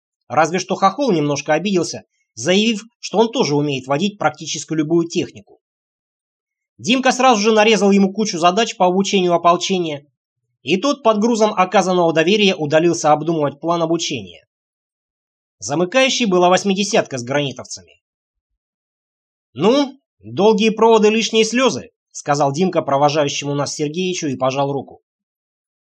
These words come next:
«С Богом, ребята», ответил он и потихоньку пошёл к своей даче, не оборачиваясь. Проверили связь и выдвинулись. Первые тридцать километров проскочили быстро.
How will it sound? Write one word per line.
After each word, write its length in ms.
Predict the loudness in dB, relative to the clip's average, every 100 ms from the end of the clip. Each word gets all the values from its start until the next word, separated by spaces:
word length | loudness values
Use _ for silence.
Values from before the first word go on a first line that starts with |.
| _ _ _ _
«С 160 | _ -6
Богом, 360 | 0 2 4 2
ребята», 480 | 2 2 0 -6 _ _ _
ответил 460 | -10 -6 -6 -4 -4
он 280 | -2 -2 -4 _ _
и 120 | -16 -10
потихоньку 540 | -8 -2 0 0 0
пошёл 340 | -2 0 -2
к 40 | -4
своей 260 | -2 -2
даче, 380 | 0 -2 -4 -10 -12
не 180 | -10
оборачиваясь. 840 | -6 -4 -4 -4 -10 -14 _ -20 -20 _ _ _ _ _ _ _ _ _ _ _ _
Проверили 460 | -6 -2 -2 -2 -4
связь 360 | -2 -4 -4
и 80 | -6
выдвинулись. 640 | -4 -6 -8 -12 -20 -20 _ _ _ _ _ _ _ _ _ _ _ _
Первые 320 | 0 4 2
тридцать 360 | 2 0 0 2
километров 500 | 2 2 0 -2 0
проскочили 520 | -2 0 -2 0 -2
быстро. 480 | -2 -4 -8 -18